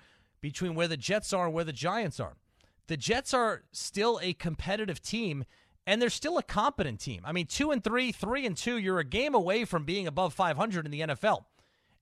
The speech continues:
And the Jets have had a gauntlet of a schedule so far. They've had one easy game. As it turned out, too, New England's pretty bad, and they lost that game. But that was before Zach Wilson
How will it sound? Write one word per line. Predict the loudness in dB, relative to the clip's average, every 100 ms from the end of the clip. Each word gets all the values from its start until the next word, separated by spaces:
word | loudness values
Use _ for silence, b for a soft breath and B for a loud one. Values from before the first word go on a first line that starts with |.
| -2
And | 0
the |
Jets | 2 2 2
have | 4
had | 4
a | 4
gauntlet | -2 4 8 8 4 -2
of | -2
a | -4
schedule | -2 -2 -2 -4 -4
so | -4 -2
far. | -2 -2
They've | 0
had | 0 2
one | 2 2
easy | 0 -4 -6
game. | -8 -12 -18 _ _ _ _ _
As | -4 -4
it | -2
turned | 0 0
out, | 2 0
too, | -2 -4
New | -4 -4
England's | -4 -6 -8
pretty | -8 -6
bad, | -4 -6
and | -6
they | -6
lost | -8 -8
that | -8 -8
game. | -8 -10 B B B
But | -4 -2
that | 0
was | -2
before | -4 -6 -4 -4
Zach | 0 -2 -2
Wilson | -4 -4 -4 -6